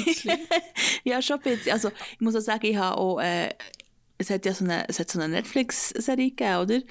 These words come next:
Speaker 1: Ja.
Speaker 2: Mit ihr. Und die habe ich also auch gesuchtet. Ähm, es ist jetzt nicht so, dass ich mega eng ihren,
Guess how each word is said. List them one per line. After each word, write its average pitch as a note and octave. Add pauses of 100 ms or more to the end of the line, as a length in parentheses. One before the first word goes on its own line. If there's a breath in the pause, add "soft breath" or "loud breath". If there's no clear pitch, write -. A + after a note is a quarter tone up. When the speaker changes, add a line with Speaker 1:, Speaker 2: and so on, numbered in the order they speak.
(320 loud breath)
Speaker 1:
Ja. A3
Speaker 2:
Mit A3
ihr. F#3+
Und G3
die G3+
habe F#3+
ich F3+
also F3+
auch F#3+
gesuchtet. - (100)
Ähm, F3 (720 loud breath)
es G3+
ist G#3
jetzt A3
nicht B3
so, B3
dass G#3+
ich G3
mega G3+
eng G3+
ihren, G3